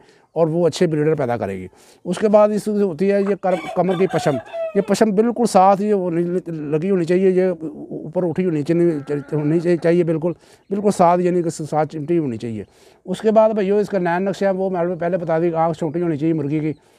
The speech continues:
और इसका नथना जो होता है मुर्गी का, ये, ये देखिए, नथना इसका खुला होना चाहिए। जितना नथना खुला होगा, उतना ही वो, उसका स्टेमिना ज़्यादा होगा मुर्गी का, और उसकी, उसकी जो स्पीड है वो ज़्यादा होगी, इसको सांस नहीं फूलेगा ज़्यादा।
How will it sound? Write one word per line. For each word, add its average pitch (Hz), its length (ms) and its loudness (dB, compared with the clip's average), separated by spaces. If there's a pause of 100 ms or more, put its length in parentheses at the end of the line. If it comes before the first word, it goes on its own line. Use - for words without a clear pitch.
(180)
और 180 340 2
इसका 180 240 -2
नथना 185 380 -2
जो 208 100 2
होता 165 220 0
है 175 60 2
मुर्गी 165 280 -2
का, 170 140 2
ये, 170 560 0
ये 160 160 -2
देखिए, 160 240 -4
नथना 170 360 -2
इसका 170 280 -2
खुला 185 220 2
होना 131 180 0
चाहिए। 113 260 -10 (420)
जितना 185 300 -2
नथना 196 300 2
खुला 202 240 2
होगा, 180 280 2
उतना 180 340 -6
ही 202 140 0
वो, 185 580 -4
उसका 180 180 -4
स्टेमिना 175 380 -4
ज़्यादा 175 240 2
होगा 165 160 2
मुर्गी 165 300 -2
का, 170 140 0 (400)
और 170 260 4
उसकी, 180 340 -2 (1160)
उसकी 190 280 0
जो 185 180 2
स्पीड 190 400 -2
है 196 60 6
वो 185 200 0
ज़्यादा 165 240 2
होगी, 170 160 0
इसको 175 160 -4
सांस 165 320 -2
नहीं 170 140 -2
फूलेगा 135 300 -2
ज़्यादा। 107 260 -6